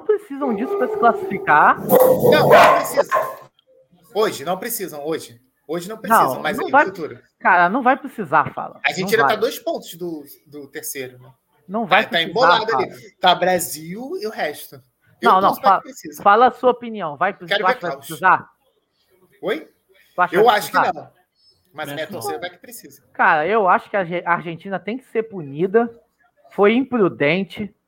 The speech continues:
Speaker 1: foi irresponsável e, cara, não faz sentido, cara. Desrespeitou a lei
Speaker 2: Eu
Speaker 1: sanitária
Speaker 2: acho
Speaker 1: de outro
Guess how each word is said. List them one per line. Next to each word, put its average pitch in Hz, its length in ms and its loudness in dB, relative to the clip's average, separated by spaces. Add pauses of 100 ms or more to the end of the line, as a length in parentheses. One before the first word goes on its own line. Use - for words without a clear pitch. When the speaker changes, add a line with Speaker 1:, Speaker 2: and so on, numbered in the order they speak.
(200)
Speaker 1:
foi 190 200 2
irresponsável 202 1300 0 (380)
e, 226 240 -10
cara, 190 560 0 (460)
não 233 160 -6
faz 240 260 0
sentido, 254 440 -10
cara. 143 160 -2
Desrespeitou 202 840 2
a 196 80 6
lei 180 500 2
Speaker 2:
Eu - 400 -20
Speaker 1:
sanitária 202 520 4
Speaker 2:
acho 175 100 0
Speaker 1:
de 185 60 4
outro 202 120 8